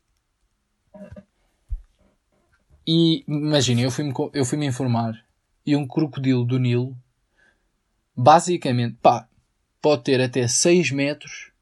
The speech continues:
Pá, seis metros. Não sei se estão a ter em mente o que são seis metros.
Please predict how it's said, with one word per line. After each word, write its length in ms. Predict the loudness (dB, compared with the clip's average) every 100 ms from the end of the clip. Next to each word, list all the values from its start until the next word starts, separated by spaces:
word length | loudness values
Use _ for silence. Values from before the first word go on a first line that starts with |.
| _ _ _ _ _ _ _ _ _ _ _
Pá, 140 | -6 -6
seis 300 | -4 -2 0
metros. 480 | -2 -2 -8 -20 -20 _ _ _ -6
Não 120 | -4
sei 160 | -2 -4
se 60 |
estão 260 | -2 -2 0
a 60 |
ter 200 | 0 -2
em 80 | 0
mente 340 | 0 -2 -4 -6
o 40 |
que 100 | -6
são 140 | -4
seis 280 | -2 -2 -2
metros. 440 | -2 -4 -6 -14